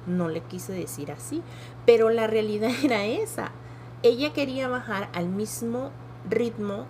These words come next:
que su hija de veinte años estaba bajando de peso. La situación es diferente, su hija tiene veinte y usted tiene sesenta.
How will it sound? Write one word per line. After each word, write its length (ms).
que 120
su 240
hija 300
de 80
veinte 420
años 300
estaba 300
bajando 340
de 80
peso. 320
La 80
situación 520
es 160
diferente, 580
su 240
hija 240
tiene 280
veinte 380
y 120
usted 240
tiene 300
sesenta. 640